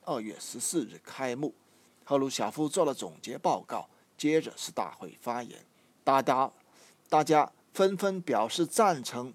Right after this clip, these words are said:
中央委员会的路线。随着闭幕日期临近，赫鲁晓夫越来越不安。他想，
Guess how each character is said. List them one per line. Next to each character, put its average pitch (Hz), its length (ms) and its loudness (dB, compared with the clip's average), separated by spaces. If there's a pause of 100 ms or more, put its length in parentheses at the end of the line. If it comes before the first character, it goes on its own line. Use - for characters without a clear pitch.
中 196 220 -4
央 196 200 -2
委 113 120 -4
员 95 120 -8
会 127 180 -4
的 92 120 -10
路 98 160 -12
线。 - 240 -12 (380)
随 113 220 -6
着 104 140 -6
闭 139 240 0
幕 117 200 -8
日 127 260 -2
期 131 200 -6
临 110 380 -14
近， 175 200 -10 (440)
赫 147 180 2
鲁 139 120 2
晓 110 200 -4
夫 139 200 -6
越 165 340 0
来 95 180 -10
越 101 160 -12
不 95 180 -14
安。 214 220 -8 (340)
他 151 160 -4
想， - 240 -8